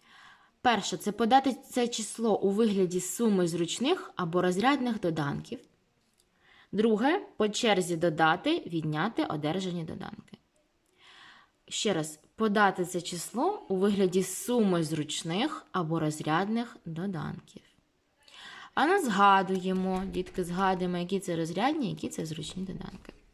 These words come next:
Давайте подивимось уважно, у нас вже вирішені приклади. Так, тринадцять мінус п'ять. І отут поглянули уважно.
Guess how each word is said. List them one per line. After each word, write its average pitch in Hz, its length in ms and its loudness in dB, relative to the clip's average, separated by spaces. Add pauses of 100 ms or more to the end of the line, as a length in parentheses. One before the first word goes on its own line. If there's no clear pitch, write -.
(220)
Давайте - 400 -10
подивимось 262 580 0
уважно, 202 360 0
у - 40 -6
нас 175 120 -2
вже 170 120 -4
вирішені 185 400 -2
приклади. - 440 -10 (960)
Так, - 380 -4 (720)
тринадцять 339 720 6 (500)
мінус 381 680 6 (180)
п'ять. 208 560 4 (2250)
І 320 120 10
отут 381 420 12 (380)
поглянули 220 720 6
уважно. 180 640 -2